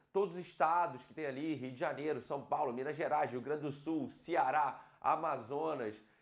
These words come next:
E aí várias pessoas morando aqui <laughs> dentro, né?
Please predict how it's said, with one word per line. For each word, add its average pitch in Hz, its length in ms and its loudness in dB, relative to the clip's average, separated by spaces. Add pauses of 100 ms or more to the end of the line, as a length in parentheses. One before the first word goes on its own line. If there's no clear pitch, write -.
(100)
E - 60 2
aí 196 240 4
várias 170 340 4
pessoas 202 580 0
morando 160 460 4
aqui 151 160 -4
<laughs> - 0 -
dentro, 139 400 -4
né? 147 320 -2